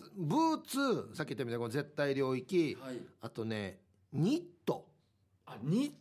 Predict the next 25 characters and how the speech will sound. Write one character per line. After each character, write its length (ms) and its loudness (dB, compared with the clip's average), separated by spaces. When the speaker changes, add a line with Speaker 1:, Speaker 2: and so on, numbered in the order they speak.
Speaker 2:
ト 160 2
ね。 380 0
あ、 280 -2
ニ 140 0
ッ 60 -4
ト 120 0
は、 560 -2
あ 40 -2
れ 80 -4
で 60 -8
す 100 -16
ね。 280 -4
Speaker 1:
ニ 180 4
ッ 60 2
ト 160 2
の、 480 2
Speaker 2:
定 220 -10
番 240 -14
で 80 -12
す 140 -20
ね、 120 -10
も 140 -6
う。 20 -4
Speaker 1:
あ 140 2
れ、 160 0